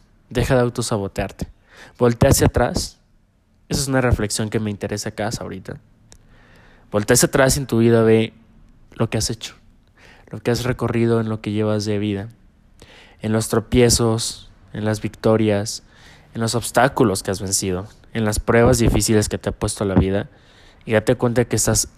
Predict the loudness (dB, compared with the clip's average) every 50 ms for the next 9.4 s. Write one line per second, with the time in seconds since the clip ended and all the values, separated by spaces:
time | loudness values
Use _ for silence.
0 | -4 -2 0 0 0 0 0 -2 -2 -2 -2 -2 -2 -2 -2 -2 0 0 0 2
1 | 2 2 2 2 2 2 2 0 -2 -4 -6 -6 -6 -6 -8 -8 -10 -12 -14 -18
2 | _ _ _ _ _ _ _ _ _ _ -20 -20 -10 -6 -2 0 2 4 4 4
3 | 4 2 0 0 0 0 0 0 0 0 2 0 0 0 -2 -4 -4 -4 -2 0
4 | 2 4 4 4 4 2 0 -2 -2 -4 -6 -4 -4 -6 -4 -4 -4 -4 -4 -4
5 | -4 -4 -2 -2 -2 -2 -4 -4 -4 -6 -8 -8 -6 -6 -6 -4 -2 -2 -2 -2
6 | -4 -6 -6 -8 -10 -10 -10 -12 -14 -14 -18 -18 -18 -20 _ _ _ -20 -20 -20
7 | -20 -20 -20 -20 -20 -20 -20 -20 -20 -18 -10 -6 -4 -4 -4 -4 0 2 2 4
8 | 2 2 -2 -8 -18 -20 -20 -20 -20 -20 _ -2 0 2 2 2 2 2 0 -2
9 | -4 -4 -4 -4 -4 -6 -8 -10